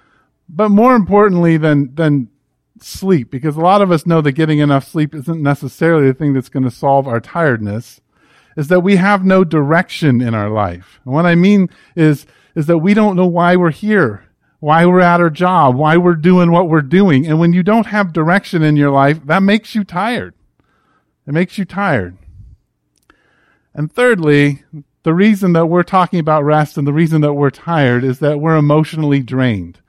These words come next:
The psalmist in Psalm forty-six ten says, "Be still and know that I am God." There is at least some element of stillness that connects us back into God. And when we're frantic, we become emotionally drained.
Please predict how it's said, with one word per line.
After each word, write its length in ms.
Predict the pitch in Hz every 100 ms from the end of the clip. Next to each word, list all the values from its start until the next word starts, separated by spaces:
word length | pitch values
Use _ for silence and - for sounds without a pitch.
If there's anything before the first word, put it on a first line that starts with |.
| _ _ _ _ -
The 80 | 135
psalmist 520 | 196 208 214 190 -
in 100 | 151
Psalm 220 | 185 180
forty-six 420 | 180 170 - 143
ten 320 | - 170 170 151
says, 360 | 165 147 131 _ _ _ 120
"Be 220 | 139 185
still 640 | 208 - - 202 151 135 135
and 240 | 139 147
know 240 | 156 165 165
that 160 | 156
I 200 | 147 143
am 180 | 143 139
God." 460 | 131 135 120 85 - _ _ _ _ _ _ -
There 200 | 180 202
is 200 | 220 196
at 140 | 170
least 340 | 214 262 -
some 280 | - 220 214
element 800 | 151 190 208 170 135 131 - - _ _ _ _
of 200 | 160 147
stillness 1000 | - - - 262 202 135 127 143 - - _ _ _
that 300 | 143 185 190
connects 500 | - 180 185 226 -
us 140 | 190 160
back 360 | 165 165 -
into 260 | 190 185 165
God. 400 | 151 175 139 135
And 160 | 147
when 160 | 160 170
we're 140 | 160
frantic, 840 | 147 _ - 226 233 - 120 127 _ _ _
we 220 | 135 196
become 360 | 214 196 202 202
emotionally 760 | 175 175 180 175 170 170 160
drained. 600 | 147 151 156 104 85 -